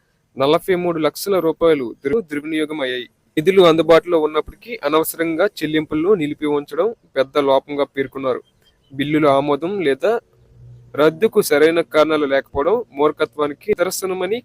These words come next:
కాగ్ అభిప్రాయపడింది. బిల్లులు చెల్లింపులు సకాలంలో నిర్వహించకపోవడం, అలాగే చెల్లింపుల్లో జాప్యం అండి, అంటే బిల్లులు చెల్లింపులు సకాలంలో నిర్వహించకపోవడం ఖజానా వ్యవస్థలో ప్రముఖ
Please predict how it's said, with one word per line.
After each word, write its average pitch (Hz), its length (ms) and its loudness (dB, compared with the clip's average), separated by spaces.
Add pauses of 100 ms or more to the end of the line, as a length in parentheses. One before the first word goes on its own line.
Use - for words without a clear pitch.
(100)
కాగ్ 156 200 4 (220)
అభిప్రాయపడింది. 143 640 -2 (320)
బిల్లులు 180 400 0 (120)
చెల్లింపులు 180 520 2
సకాలంలో 165 540 2
నిర్వహించకపోవడం, 151 880 -2 (200)
అలాగే 185 240 2
చెల్లింపుల్లో 214 920 2
జాప్యం 160 560 0
అండి, 156 340 -4 (120)
అంటే 165 200 0
బిల్లులు 185 580 -6
చెల్లింపులు 185 600 -2
సకాలంలో 165 540 -2
నిర్వహించకపోవడం 151 880 -4 (440)
ఖజానా 202 420 6
వ్యవస్థలో 180 560 2
ప్రముఖ 180 460 -2